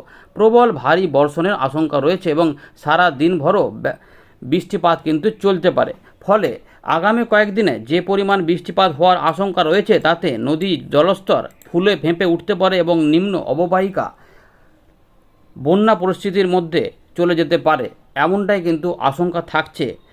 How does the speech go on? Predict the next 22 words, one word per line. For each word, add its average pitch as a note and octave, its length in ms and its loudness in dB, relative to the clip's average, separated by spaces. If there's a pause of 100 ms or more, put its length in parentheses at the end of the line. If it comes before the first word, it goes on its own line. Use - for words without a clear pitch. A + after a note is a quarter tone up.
(240)
প্লাবিত F#3 400 2
হতে F3+ 280 2
পারে F#3+ 240 2
বিভিন্ন F3 420 0
এলাকা, D3 500 0 (200)
জলাধারগুলি C#3+ 580 0
থেকে F#3 400 0 (400)
জল E3 320 4 (200)
ছাড়তে D3 360 -2
বাধ্য D3+ 320 0
হতে C#3 240 -2
পারে, D3+ 340 0 (280)
এমনই F#3+ 320 0
কিন্তু D#3+ 260 -2
পরিস্থিতি C#3 440 -4
রয়েছে। F3+ 380 2
প্রচুর G#3+ 340 -2
পরিমাণে G3 520 -4 (420)
আগামী E3+ 320 0
কয়েকদিনে E3 460 -2
বৃষ্টিপাত D#3 600 -2
চলবে। E3+ 380 0